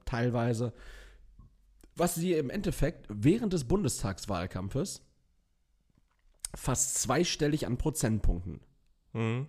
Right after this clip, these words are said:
Speaker 1: ko-, gekostet hat. Man musste sie einbüßen. So.
Speaker 2: Ja, das, das macht einen guten Politiker, eine gute Politikerin halt auch aus, ne? Damit die,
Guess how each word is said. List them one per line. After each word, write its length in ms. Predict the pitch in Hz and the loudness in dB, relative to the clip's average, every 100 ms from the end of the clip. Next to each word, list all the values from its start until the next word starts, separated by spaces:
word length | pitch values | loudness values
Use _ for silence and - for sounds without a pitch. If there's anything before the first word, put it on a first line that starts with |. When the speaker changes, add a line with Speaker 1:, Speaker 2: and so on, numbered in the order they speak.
| - | -10
Speaker 1:
ko-, 160 | - 120 95 | -8 -6 -4
gekostet 460 | 101 113 98 - | -4 -2 -4 -6
hat. 200 | - - - | -12 -14 -10
Man 200 | 107 117 | -6 -2
musste 240 | 107 - | -2 -2
sie 100 | 113 | -2
einbüßen. 460 | 85 98 53 - - - - - - - | -2 -2 -6 -10 -12 -16 -20 -20 -20 -12
So. 340 | 98 107 - - - - | -2 0 -2 -10 -20 -2
Speaker 2:
Ja, 100 | 120 | 4
das, 220 | 135 139 | 6 4
das 180 | - 139 | 4 2
macht 160 | 156 147 | 2 0
einen 80 | 143 | 0
guten 420 | 151 131 139 131 | -2 -2 -4 0
Politiker, 600 | 127 117 135 147 135 135 | 0 0 -2 -2 0 0
eine 180 | 127 120 | 0 -2
gute 240 | 123 131 | -2 -2
Politikerin 720 | - 131 123 139 131 131 123 | -2 0 0 0 0 0 2
halt 180 | 123 123 | 0 0
auch 280 | 135 143 - | 0 -2 0
aus, 420 | 156 113 101 - | 2 2 0 -4
ne? 160 | 110 | -4
Damit 300 | 127 110 113 | -2 -2 -2
die, 200 | 113 117 | -2 -4